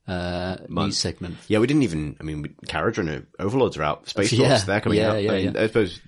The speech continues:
Speaker 2: you haven't seen much more of them yet,
Speaker 1: Hmm.
Speaker 2: but apart from the, the models are real nice.
Speaker 1: Yeah, like
Speaker 2: And the rules are cool. There's rules for vehicles, basically, in A O S now.
Speaker 1: Yeah, tr-,
Speaker 2: Transports
Speaker 1: troop
Speaker 2: and things.
Speaker 1: transports, yeah.
Speaker 2: Yeah,
Speaker 1: Interesting.
Speaker 2: blimps. Um,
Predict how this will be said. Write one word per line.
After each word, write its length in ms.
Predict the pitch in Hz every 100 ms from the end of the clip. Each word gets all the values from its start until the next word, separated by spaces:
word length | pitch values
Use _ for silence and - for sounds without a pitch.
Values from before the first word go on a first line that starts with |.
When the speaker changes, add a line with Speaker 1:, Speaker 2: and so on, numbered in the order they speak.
| 60
Speaker 2:
you 180 | 87
haven't 140 | 87 82
seen 140 | 90
much 180 | 87 -
more 280 | 92 87 92
of 100 | 90
them 160 | 98
yet, 240 | 98 104 - -
Speaker 1:
Hmm. 60 | 101
Speaker 2:
but 120 | -
apart 160 | 82
from 80 | 80
the, 60 | 78
the 160 | 80
models 360 | 76 78 85 85
are 80 | 73
real 280 | 87 95 98
nice. 460 | 95 98 - - - -
Speaker 1:
Yeah, 180 | 95 92
like 120 | 92 - _ _
Speaker 2:
And 200 | - 85
the 160 | 80 80
rules 440 | 76 87 95 98
are 260 | 90 80 82 -
cool. 300 | - 90 95 -
There's 260 | 78 78 85
rules 240 | 87 85
for 80 | 78
vehicles, 380 | 76 80 - 85
basically, 340 | 82 - 92
in 80 | 85
A 80 | 85
O 100 | 82
S 140 | -
now. 180 | 90 90
Speaker 1:
Yeah, 120 | 104
tr-, 40 | 113
Speaker 2:
Transports 360 | 85 - 90
Speaker 1:
troop 120 | 123
Speaker 2:
and 160 | - 92
things. 40 |
Speaker 1:
transports, 320 | 90 92 - 104
yeah. 200 | 113 107 _
Speaker 2:
Yeah, 80 | 87
Speaker 1:
Interesting. 220 | 92 104 - _
Speaker 2:
blimps. 360 | - 95 - - - - - - - _ -
Um, 520 | 90 85 80 80